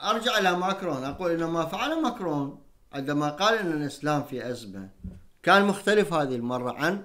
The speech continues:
سياسة الغرب القديمة. فقد أنا برأيي كشف الحقيقة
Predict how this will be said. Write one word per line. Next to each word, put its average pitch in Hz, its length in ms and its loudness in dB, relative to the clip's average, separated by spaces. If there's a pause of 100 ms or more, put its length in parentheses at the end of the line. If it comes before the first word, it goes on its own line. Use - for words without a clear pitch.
(120)
سياسة 156 560 -2
الغرب 127 360 -6
القديمة. 117 500 -8 (480)
فقد 170 280 -4 (200)
أنا 147 200 -2
برأيي 208 320 0
كشف 202 360 -6
الحقيقة 113 480 -14